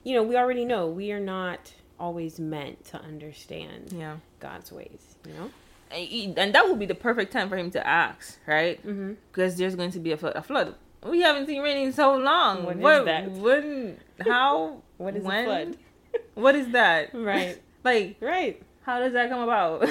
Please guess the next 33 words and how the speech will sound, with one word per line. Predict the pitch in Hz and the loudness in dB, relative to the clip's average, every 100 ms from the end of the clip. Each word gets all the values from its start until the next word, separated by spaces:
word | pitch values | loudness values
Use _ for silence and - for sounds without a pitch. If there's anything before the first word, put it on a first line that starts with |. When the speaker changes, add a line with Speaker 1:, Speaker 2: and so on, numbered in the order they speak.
| - | -2
Speaker 2:
<laughs> | - 330 - _ _ _ _ _ _ | -4 -4 -8 _ _ _ _ _ _
Right? | 196 220 - | 0 0 0
And | 220 | 2
I | 254 | 4
guess | 226 269 | 4 0
that's | - 226 269 | 4 4 4
why | 269 254 | 4 6
a | 240 | 6
lot | 247 | 4
of | 240 | 2
people, | 262 247 233 196 - | -2 -2 -2 -4 -6
he | 220 220 | -4 0
lost | 196 285 226 | 2 2 2
a | |
lot | 180 | 2
of | 160 | 0
people. | 156 - - | -6 -8 -10
'Cause | - 190 180 | -4 -4 -4
people | 233 220 | -4 -2
are | 190 | 0
like, | 170 151 - - | -2 -4 -12 -14
"What? | 202 320 - - - - - _ _ - - | -10 -10 -14 -20 -20 -20 -20 _ _ -20 -16
Rain? | 190 240 262 277 311 _ - - - 392 - - | -8 -6 -4 -8 -12 _ -18 -18 -10 -12 -10 -10
When | 240 277 | -6 -4
is | 247 | 0
that | 285 269 | 0 0
gonna | 190 | -2
happen? | 165 165 | -4 -2
What | 214 | -2
does | 233 | 0
that | 254 269 | 2 0
look | 175 151 | -2 -4
like?" | 139 | -6